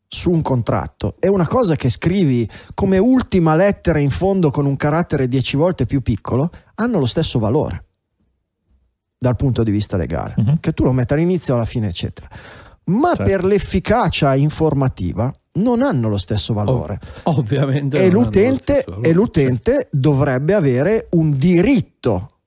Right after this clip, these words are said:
Speaker 1: a comprendere quali sue,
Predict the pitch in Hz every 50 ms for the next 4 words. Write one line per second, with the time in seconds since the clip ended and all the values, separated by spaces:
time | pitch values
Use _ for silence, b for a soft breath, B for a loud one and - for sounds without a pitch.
0 | _ _ _ _ - 135 139 - - 160 151 139 120 - - 151 147 139 127 127
1 | 120 123 120 123 123 120 110 _ _ _ _ _ _ - - - 160 156 147 139
2 | 135 139 139 135 123 - - - 165 160 151 143 135 135 131 123 - _ _